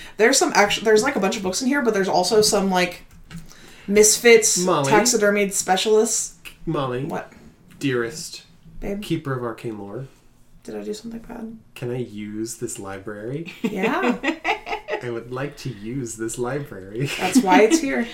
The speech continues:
Speaker 3: What's the default library use?
Speaker 2: Uh, the default library use
Speaker 1: Also
Speaker 2: is
Speaker 1: say what you're
Speaker 2: going
Speaker 1: looking
Speaker 2: to
Speaker 1: for.
Speaker 2: Oh, yeah, that's true.
Speaker 3: Medical
Speaker 2: Can't just
Speaker 3: texts.
Speaker 2: library use for anything. The default is thirty percent.
Speaker 1: To step out of the space, there's a lot of shit here. There could be things about,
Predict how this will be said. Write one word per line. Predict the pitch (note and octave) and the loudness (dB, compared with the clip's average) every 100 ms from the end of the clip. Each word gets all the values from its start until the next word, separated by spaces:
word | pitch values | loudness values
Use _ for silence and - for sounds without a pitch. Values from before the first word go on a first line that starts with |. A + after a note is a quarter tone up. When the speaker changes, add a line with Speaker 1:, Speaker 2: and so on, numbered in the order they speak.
| - | -6
Speaker 3:
What's | - B3+ - | -2 -2 -2
the | D4 | -2
default | A3+ G#3+ A3 | -2 0 -2
library | G#3 A3 A#3 B3 | -2 -2 0 0
use? | C4+ - - _ - - - - _ _ - | -2 -6 -16 _ -20 -20 -20 -20 _ _ -6
Speaker 2:
Uh, | E3+ E3+ E3+ E3+ E3+ E3 - - - | -2 0 2 2 0 -2 -6 -14 -12
the | C#3+ | -8
default | C#3 E3 G3 F3+ C3+ A#2 | -6 -4 -4 -2 -4 -4
library | A#2+ A2 A2+ A2 G#2+ | -6 -6 -6 -6 -6
use | G#2 G#2 G#2+ - - - - - | -10 -10 -14 -16 -18 -20 -20 0
Speaker 1:
Also | A#3+ B3 | 2 2
Speaker 2:
is | D4+ | 2
Speaker 1:
say | D4+ | 2
what | B3 A3+ | 2 2
you're | F#3+ | 2
Speaker 2:
going | A#2 | 0
Speaker 1:
looking | F#3 | -6
Speaker 2:
to | - | -8
Speaker 1:
for. | - F#3 - | -8 -8 -10
Speaker 2:
Oh, | B2 A#2+ | -6 -4
yeah, | A2+ A2 | -4 -6
that's | B2 - | -8 -10
true. | - G#2 G3+ G3 F#2+ | -12 -10 -10 -10 -8
Speaker 3:
Medical | - G#3 - | -6 -4 -4
Speaker 2:
Can't | - F3+ | -4 -4
just | - | -4
Speaker 3:
texts. | |
Speaker 2:
library | A2+ G#2+ G#2+ G#2+ G#2 G#2 | -4 -4 -4 -6 -8 -8
use | G2+ - | -10 -10
for | G#2+ | -12
anything. | G#2 G#2 A2 G#2 G#2 | -10 -12 -12 -12 -10
The | A2 C3+ C3 | -10 -8 -4
default | D#3+ E3+ E3 | -2 -2 -2
is | D3+ - | -4 -6
thirty | A#2 A#2 A#2+ | -6 -4 -2
percent. | C#3 C#3 D#3 D#3 - - | -4 -6 -6 -6 -8 -6
Speaker 1:
To | - | 0
step | B3 A#3+ | 0 4
out | A#3 | 4
of | G3 | 4
the | |
space, | F#3 - B3+ B3+ - - | 0 -2 -2 0 -2 0
there's | A#3+ D#4 | 0 2
a | |
lot | A#3+ A#3+ | 4 4
of | A3 | 4
shit | A#3+ A3+ | 0 -2
here. | C#4 C#4+ | 0 -2
There | A#3+ F#3+ | 0 -2
could | - F#3 | -2 -2
be | F#3 F3+ | 0 0
things | F3+ F3+ F3 | -2 -4 -4
about, | F3 F3+ F3+ | -2 0 -2